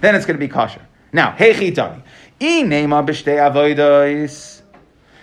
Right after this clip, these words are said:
If you wanna say that we're talking about two avodos that you had in mind, what would it mean two avodos? Shachtu le'oichlav al menas lizroik sheloi la'achav. That's how you would read this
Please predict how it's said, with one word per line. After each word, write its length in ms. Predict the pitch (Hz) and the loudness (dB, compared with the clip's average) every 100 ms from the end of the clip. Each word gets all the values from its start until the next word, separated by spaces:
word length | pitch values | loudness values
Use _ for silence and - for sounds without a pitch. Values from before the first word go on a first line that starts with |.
| _ | _
If 220 | - 247 165 | -2 -2 0
you 100 | 160 | 0
wanna 240 | 151 151 | 0 -2
say 280 | 151 147 147 | -2 0 2
that 120 | 147 | 0
we're 140 | 147 | -4
talking 440 | 143 156 151 156 151 | 0 2 2 0 -6
about 540 | 143 147 147 151 151 - - - | 0 4 4 4 0 -14 -20 -8
two 180 | - 214 | 0 4
avodos 1120 | 202 190 196 180 147 147 147 147 143 - - _ - | 4 4 2 4 2 2 0 -2 -8 -20 -20 _ -6
that 200 | - 160 | 0 0
you 120 | 156 139 | 2 0
had 320 | 135 190 190 | 0 2 2
in 140 | 190 | 0
mind, 320 | 185 190 185 | -2 -2 0
what 160 | 156 214 | 0 2
would 80 | 202 | 0
it 40 | |
mean 180 | 175 165 | -2 -4
two 100 | 165 | 2
avodos? 520 | 143 120 117 165 - - - | 2 2 0 -2 -4 -16 -18
Shachtu 680 | - 208 233 - - 170 180 | -2 2 2 2 -2 0 2
le'oichlav 1040 | 226 226 262 302 294 226 220 214 214 214 - _ _ | 2 4 4 4 4 4 6 6 2 -2 -20 _ _
al 220 | 220 214 | 2 4
menas 380 | 208 208 208 202 | 2 0 0 -2
lizroik 520 | 202 320 226 233 233 | -2 -2 2 4 4
sheloi 500 | - 226 214 165 165 | 2 2 4 6 4
la'achav. 400 | 147 131 127 123 | 4 2 0 -2
That's 180 | 151 196 | -2 -2
how 60 | 190 | -2
you 120 | 170 | -2
would 100 | 160 | -2
read 180 | 139 107 | -2 -4
this 280 | - - | -10 -20